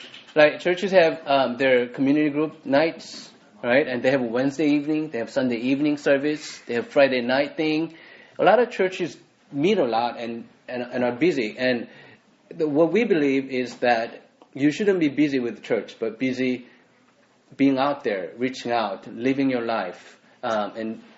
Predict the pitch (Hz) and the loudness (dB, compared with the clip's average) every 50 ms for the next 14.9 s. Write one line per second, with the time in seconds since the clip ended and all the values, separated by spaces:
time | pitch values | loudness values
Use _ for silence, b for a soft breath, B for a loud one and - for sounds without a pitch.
0 | _ _ - 120 120 117 117 110 107 120 135 143 143 143 139 131 131 131 - 139 | _ _ -12 -8 -8 -8 -8 -6 -2 0 2 2 4 2 0 0 -2 -2 -2 0
1 | 131 120 120 - - - 123 131 127 - 135 131 139 127 127 131 160 - - - | 0 0 -2 -6 -10 -8 -8 -6 -4 -4 -4 -4 -2 -2 -2 -2 -4 -6 -12 -16
2 | - - - _ _ _ - 104 123 - B B B B B B B B B B | -16 -18 -18 _ _ _ -4 -4 -4 -4 B B B B B B B B B B
3 | B B - _ _ _ _ - - - - - - - - - 165 165 175 170 | B B -20 _ _ _ _ -20 -20 -20 -20 -20 -20 -18 -2 4 6 6 6 4
4 | - 131 - 175 190 240 233 - 277 240 220 220 - 226 208 190 175 185 208 214 | 2 0 2 2 2 2 2 0 0 -2 -2 0 0 2 2 4 4 4 2 0
5 | 214 196 151 147 160 170 165 160 139 127 135 156 185 185 170 147 135 - 151 151 | 0 0 2 4 4 4 4 2 0 -2 -2 0 2 2 2 2 0 -2 -2 -2
6 | 143 135 143 135 - 123 - - - - - 135 143 170 175 160 160 151 151 151 | 0 0 -2 -4 -6 -12 -20 -20 -18 -10 -4 0 2 4 4 4 2 2 -2 -4
7 | - 131 131 147 156 143 117 - - - - - - 110 101 - - - 180 226 | -2 0 2 2 2 2 -2 -6 -12 -14 -16 -12 -10 -10 -10 -8 0 4 6 6
8 | 240 240 233 226 202 185 - - - - 135 143 143 - - 160 147 139 165 156 | 8 6 6 2 0 -2 -8 -12 -8 -4 -4 -4 -4 -2 -2 -2 0 2 0 0
9 | - 156 139 127 131 131 123 127 127 - 139 135 139 143 143 127 131 147 156 143 | 0 0 0 2 2 2 0 0 -2 0 0 2 2 2 2 0 0 0 0 2
10 | 127 127 123 120 B B B B B B 131 127 127 143 156 160 156 151 156 156 | 2 0 -2 -4 B B B B B B -2 0 0 2 2 2 4 4 4 2
11 | 143 131 131 131 175 180 147 123 - - - B B B B B B B _ - | 2 0 0 0 2 2 2 0 -2 -8 -18 B B B B B B B _ -20
12 | - - - - - - - - 156 151 143 135 135 135 - - - - - - | -20 -20 -20 -20 -20 -6 0 0 0 2 0 -4 -6 -10 -14 -20 -20 -20 -20 -20
13 | _ _ _ _ _ _ _ _ - 156 143 143 143 143 180 214 233 220 269 254 | _ _ _ _ _ _ _ _ -6 -2 0 0 2 2 2 2 2 0 0 0
14 | 220 214 180 143 135 151 156 160 165 185 175 156 143 127 127 123 117 - | 2 2 0 0 0 0 2 2 4 4 4 4 2 0 -2 -4 -6 -6